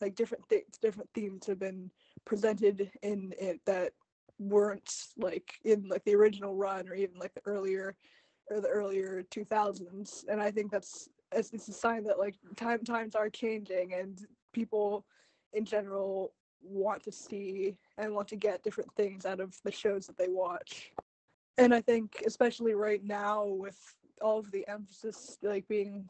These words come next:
placed on mental health and, like, the visibility around mental health, especially in, like, media and sports, all that other stuff, um,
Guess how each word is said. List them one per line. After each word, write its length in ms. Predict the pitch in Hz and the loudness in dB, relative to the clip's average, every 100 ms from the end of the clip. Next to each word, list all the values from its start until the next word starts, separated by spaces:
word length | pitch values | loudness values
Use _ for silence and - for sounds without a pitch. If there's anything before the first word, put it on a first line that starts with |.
| - | -8
placed 480 | - 220 208 190 - | -2 0 0 -2 -2
on 380 | 202 190 190 | 0 -2 -4
mental 300 | 208 202 196 | -2 -2 -2
health 400 | 190 202 196 190 - | -4 -2 0 0 -6
and, 80 | 190 | -14
like, 140 | 190 | -8
the 80 | 202 | -6
visibility 600 | 202 208 196 202 190 190 | -4 -6 -2 -2 2 0
around 460 | 185 196 190 190 | 0 0 0 -2
mental 240 | 190 190 196 | -4 -6 -8
health, 300 | - 185 185 | -6 -4 -4
especially 540 | 190 - 202 - 190 | -6 -4 -4 -4 -2
in, 280 | 180 196 190 190 180 | -2 -4 -12 -18 -10
like, 400 | 185 185 185 - - - - - | -6 -4 -6 -10 -18 -20 -10 2
media 640 | 226 220 208 202 196 190 180 | 4 6 6 6 4 2 -2
and 260 | 185 180 | -6 -12
sports, 1000 | - - - 196 185 - 170 - - - 208 | -14 -4 0 2 2 0 -10 -16 -18 -14 -4
all 180 | 202 202 | 2 4
that 180 | 202 196 | 4 2
other 200 | 196 190 | -2 -6
stuff, 580 | - - 190 190 - - _ - - _ _ - | -6 -2 -2 -4 -10 -20 _ -20 -20 _ _ -4
um, 500 | 220 208 196 190 | -2 -2 -6 -10